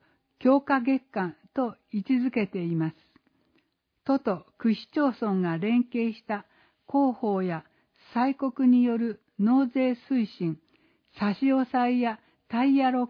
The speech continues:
ク、捜索等の滞納処分等、多様な徴収対策に取り組みます。市税等の納期内納付をお願いします。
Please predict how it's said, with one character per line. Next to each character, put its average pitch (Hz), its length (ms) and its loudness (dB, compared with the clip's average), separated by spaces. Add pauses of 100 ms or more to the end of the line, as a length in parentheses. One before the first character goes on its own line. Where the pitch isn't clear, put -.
(160)
ク、 185 220 -6 (600)
捜 247 240 2
索 - 320 -4
等 247 280 0
の 165 200 0 (300)
滞 247 240 4
納 262 280 6
処 240 200 -2
分 202 320 -2
等、 175 400 -8 (640)
多 202 140 0
様 269 280 4
な 262 180 6
徴 254 300 -2
収 269 300 -2
対 262 280 -2
策 208 280 -6
に 185 300 -2
取 202 200 -2
り 240 60 -4
組 233 260 2
み 220 40 4
ま 214 180 0
す。 - 240 -14 (640)
市 294 140 2
税 247 260 0
等 233 320 -2
の 175 140 2
納 240 340 4
期 285 160 2
内 269 240 4
納 277 260 6
付 - 160 -6
を 170 180 -4
お 175 100 0
願 196 360 0
い 190 40 -4
し - 180 -10
ま 175 160 -4
す。 - 60 -20